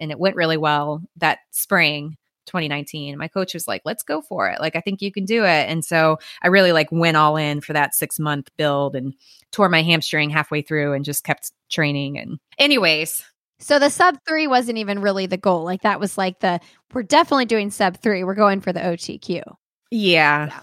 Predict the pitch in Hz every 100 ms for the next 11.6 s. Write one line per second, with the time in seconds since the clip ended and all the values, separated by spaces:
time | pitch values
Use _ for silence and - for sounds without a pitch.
0 | _ 226 208 208 196 196 185 180 185 330
1 | 285 254 254 240 - 339 320 - - _
2 | _ _ - 392 403 - 453 427 330 320
3 | 262 - - 190 170 160 185 170 180 202
4 | - 240 220 - - 185 196 185 - 196
5 | 202 202 196 196 - _ - 220 208 -
6 | 208 - 226 220 208 196 185 - 185 180
7 | 175 175 196 175 175 - 170 170 - 160
8 | 165 151 160 165 165 156 185 170 147 156
9 | 156 180 240 294 269 262 262 254 269 254
10 | 247 247 240 233 220 202 196 - 202 180
11 | 185 247 - 104 180 226